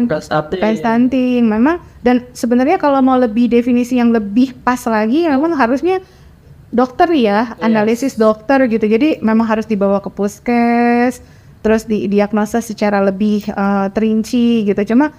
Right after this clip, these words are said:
Speaker 2: kalau buat kita yang awam, ya mungkin bahasanya itu ya yang lebih mudah dimengerti gitu kan, seperti itu. Ya.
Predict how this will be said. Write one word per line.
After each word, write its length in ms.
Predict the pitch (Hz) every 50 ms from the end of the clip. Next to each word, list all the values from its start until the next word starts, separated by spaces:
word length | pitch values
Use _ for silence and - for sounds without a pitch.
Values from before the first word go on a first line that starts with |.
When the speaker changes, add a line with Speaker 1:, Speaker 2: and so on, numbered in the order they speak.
| - - - - - - -
Speaker 2:
kalau 160 | 214 214 220
buat 240 | 208 202 208 208 208
kita 240 | - 214 - 220
yang 160 | 214 208 202 -
awam, 400 | 196 202 208 226 262 311 330 330 - - - - - - - - -
ya 240 | - 208 208 202 208
mungkin 320 | 202 208 208 277 330 311
bahasanya 560 | 233 202 202 - 220 220 240 285 311 320 - - - - - -
itu 240 | - 254 240 - 311
ya 240 | 285 247 220 226 269
yang 240 | 247 226 220 214 208
lebih 240 | 208 202 220 214 214
mudah 240 | 214 202 202 214
dimengerti 560 | 208 214 208 208 208 214 208 208 - 233 214 208
gitu 240 | 208 202 196 196
kan, 320 | 196 196 196 202 202 214 226
seperti 400 | 220 - 214 208 202 185 196 202
itu. 480 | - 196 185 185 185 185 185 180 185 185 -
Ya. 480 | - 190 190 185 180 180 180 175 180